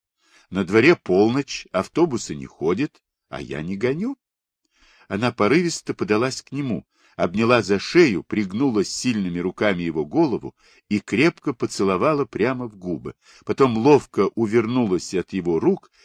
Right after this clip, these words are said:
и кинулась к своей двери. Вадим рванулся за ней и только услышал, как резко щелкнул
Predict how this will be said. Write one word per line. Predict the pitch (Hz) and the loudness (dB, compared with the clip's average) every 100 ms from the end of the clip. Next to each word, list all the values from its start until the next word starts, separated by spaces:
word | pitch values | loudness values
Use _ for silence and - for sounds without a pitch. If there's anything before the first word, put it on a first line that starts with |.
| _ | _
и | 110 104 | -4 -4
кинулась | - 190 185 170 170 - | -2 0 0 -2 -4 -8
к | - | -12
своей | - 80 78 110 | -8 -4 -4 -6
двери. | 104 67 69 62 - _ _ _ _ - - - | -8 -10 -10 -10 -16 _ _ _ _ -20 -20 -2
Вадим | 95 110 160 156 | 0 4 4 4
рванулся | 127 131 143 151 - 123 | 2 2 2 -2 -4 0
за | 120 | 0
ней | 127 190 147 | 2 0 -2
и | - 101 | -4 -4
только | - 143 - | 0 0 0
услышал, | 117 101 - 160 202 - 90 - _ _ | -2 -2 -2 -4 -2 -2 -4 -6 _ _
как | - 117 - | 0 0 2
резко | 92 147 202 - 160 | 4 4 4 0 -2
щелкнул | - - - 127 165 _ 160 160 | -2 -6 2 4 4 _ -6 -6